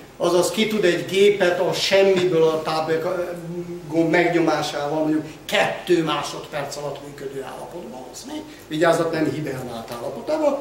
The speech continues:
kikapcsolt állapotában, mert ugye ez, ez volt. Én úgy vagyok vele, hogy aki szervert üzemeltet, az ebből a versengésből általában kimarad.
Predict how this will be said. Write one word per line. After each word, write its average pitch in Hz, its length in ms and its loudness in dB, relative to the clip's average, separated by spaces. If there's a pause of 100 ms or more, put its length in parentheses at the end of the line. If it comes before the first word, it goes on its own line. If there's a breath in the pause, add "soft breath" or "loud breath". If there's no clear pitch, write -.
kikapcsolt 143 680 0
állapotában, 180 720 0 (120)
mert 156 220 -2
ugye 165 160 0
ez, - 100 -2
ez 196 340 0
volt. 135 400 -10 (1080 loud breath)
Én 233 240 6
úgy 240 160 8
vagyok 214 300 6
vele, 208 200 4
hogy 190 200 6
aki 185 220 0
szervert 202 680 4
üzemeltet, 156 1000 0 (600)
az 170 160 0
ebből 180 280 4
a 165 80 4
versengésből 165 720 2
általában 151 720 0
kimarad. 151 760 2